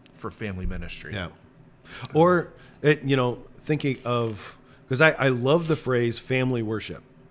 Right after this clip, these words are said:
Speaker 1: Mm-hmm.
Speaker 2: because it, it number one, it transitions us from discipleship, uh, not discipleship, devotions,
Speaker 1: Mm.
Speaker 2: which is sort of taken on a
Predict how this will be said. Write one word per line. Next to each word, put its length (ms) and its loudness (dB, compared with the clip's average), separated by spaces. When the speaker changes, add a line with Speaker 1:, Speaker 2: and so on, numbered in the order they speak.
Speaker 1:
Mm-hmm. 340 -10
Speaker 2:
because 360 -2
it, 260 0
it 200 -2
number 240 2
one, 140 0
it 100 -6
transitions 720 -2
us 240 -4
from 600 -8
discipleship, 880 -4
uh, 80 -6
not 240 -12
discipleship, 500 -14
devotions, 720 -2
Speaker 1:
Mm. 160 -10
Speaker 2:
which 220 0
is 100 -2
sort 160 2
of 120 -2
taken 320 2
on 260 -2
a 360 -4